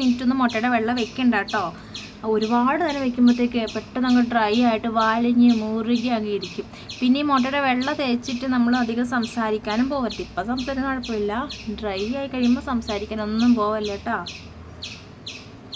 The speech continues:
ഈ നെറ്റിയിൽ കാണുന്ന കുഞ്ഞു കുഞ്ഞു ചുളിവുകളൊക്കെ കുറയാനൊക്കെ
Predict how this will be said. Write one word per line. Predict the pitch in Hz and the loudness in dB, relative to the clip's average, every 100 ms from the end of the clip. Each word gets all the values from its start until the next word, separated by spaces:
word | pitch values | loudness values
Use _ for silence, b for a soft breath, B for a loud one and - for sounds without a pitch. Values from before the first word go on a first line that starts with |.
| - - 262 | -16 -14 -6
ഈ | 277 | -4
നെറ്റിയിൽ | 269 247 285 311 | -2 -4 -4 0
കാണുന്ന | 285 262 277 262 | 0 0 -2 2
കുഞ്ഞു | 254 247 | 6 6
കുഞ്ഞു | 254 247 | 6 2
ചുളിവുകളൊക്കെ | 254 226 226 226 247 233 | -2 -4 -2 -2 -4 -2
കുറയാനൊക്കെ | 220 214 226 226 214 233 | -2 0 -2 -4 -4 -2